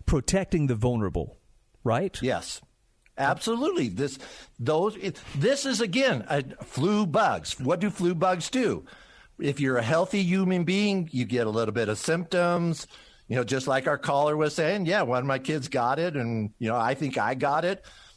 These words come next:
Speaker 2: had some bad symptoms, and that was that." But if you're vulnerable, if you have, you know, immunity issues, if you have other issues, respiratory issues,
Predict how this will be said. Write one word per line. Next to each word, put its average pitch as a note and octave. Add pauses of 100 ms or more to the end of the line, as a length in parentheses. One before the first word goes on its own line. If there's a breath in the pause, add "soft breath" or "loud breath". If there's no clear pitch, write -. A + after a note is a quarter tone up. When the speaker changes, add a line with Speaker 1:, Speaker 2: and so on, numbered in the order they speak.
(320 loud breath)
Speaker 2:
had B2
some C#3
bad C#3
symptoms, F3+
and D#3+
that D#3
was D#3+
that." G#3 (760)
But D3
if D3
you're C#3+
vulnerable, C#3 (240)
if -
you C3
have, C3+ (140)
you C3+
know, B2+
immunity C3+
issues, D3
if B2
you B2+
have B2+ (240 loud breath)
other C3+
issues, C#3
respiratory C#3
issues, E3+